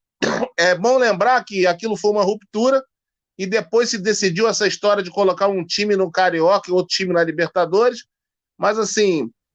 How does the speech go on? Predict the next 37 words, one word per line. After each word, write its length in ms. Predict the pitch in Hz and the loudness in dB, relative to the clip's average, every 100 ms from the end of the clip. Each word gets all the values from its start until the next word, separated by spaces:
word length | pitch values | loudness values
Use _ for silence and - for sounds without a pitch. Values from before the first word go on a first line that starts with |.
| - | -4
é, 200 | 175 180 | 0 2
o 140 | 202 | 2
time 320 | 196 - 269 254 | 0 -2 -2 0
da 100 | 240 | 0
Libertadores 960 | 208 214 196 196 180 262 240 160 - _ _ _ | 0 -2 0 -2 2 2 2 -2 -8 _ _ _
é 100 | - | -2
um 80 | 202 | -2
time 280 | 202 247 247 | -2 -4 -4
que 120 | 254 | -2
luta 460 | 226 233 294 294 247 | 0 2 0 0 0
e 40 | |
luta, 280 | 226 262 359 | 2 2 0
às 80 | 254 | 0
vezes, 180 | 254 285 | 0 -2
contra 300 | 262 240 302 | -4 -2 -4
si 260 | - 254 | -4 -4
próprio, 460 | - 226 220 214 160 | -2 0 0 0 -6
por 160 | 202 190 | -4 -4
conta 260 | 202 202 202 | 0 -2 0
de 80 | |
determinadas 720 | 208 214 214 208 208 208 208 185 | 0 0 0 0 2 0 0 -2
posturas. 680 | 226 202 - 196 180 123 - _ _ _ _ _ _ _ | 0 0 0 0 0 -2 -6 _ _ _ _ _ _ _
Mas 180 | 196 226 | -2 -2
o 80 | 220 | -2
time 220 | 302 302 | -4 -2
do 100 | 247 | 0
Carioca 340 | 247 254 269 | 2 2 2
é 40 | 247 | 0
muito 400 | 247 302 302 254 | 2 2 0 -2
bonito 460 | 269 233 269 226 | 2 2 2 0
de 100 | 185 | -2
ver, 340 | 147 160 143 127 | 0 0 0 -2
é 80 | - | -4
muito 220 | 190 240 | -2 0
agradável 720 | 262 247 233 165 208 240 214 185 | 0 2 0 0 2 2 2 0
de 120 | 160 | -2
ver, 360 | 139 185 190 | 0 2 0